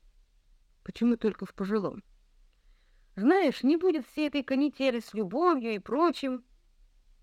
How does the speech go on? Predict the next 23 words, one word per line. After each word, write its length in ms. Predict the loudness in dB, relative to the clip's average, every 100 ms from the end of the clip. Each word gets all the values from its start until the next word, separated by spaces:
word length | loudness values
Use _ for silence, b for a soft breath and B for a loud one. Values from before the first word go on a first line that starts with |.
| _ -20 _ _ _ _
«Крис». 460 | 0 0 -2 -8 -20 _ _ _ _ _ _ _ _ _ _ _
Он 140 | 0 0
остановился 680 | 0 0 0 2 -2 -2
у 60 | -4
края 280 | -2 -2 -2
шоссе 560 | -6 -12 _ 0 0 -2 _ _ _ -6
и, 120 | -4
прикрыв 460 | -2 -4 0 0 2
глаза 340 | 0 2 0
ладонью, 480 | 0 2 2 4 2
посмотрел 600 | -2 -4 -4 -2 -4 -4
по 80 | -8
сторонам. 580 | -6 -4 -2 -4 -6 -10 _ -20 _ _ _ _ _ _ _
«Что?» 360 | -20 -2 -2 -2 _ _ -20 _ _ _ -20 _ _ _ _ _ -4
«Если 380 | 2 2 2 -2
тебе 340 | -2 -2 -2
когда-нибудь 640 | -2 -2 0 2 2 0
будет 340 | -4 -4 -4 -6
плохо, 540 | 0 0 0 -4 -10 -14 _ _ _ _ _ _ -10
и 60 | -4
ты 180 | -2
будешь 400 | 0 0 -2 -2
несчастна, 760 | -4 -4 -2 0 0 -4 -8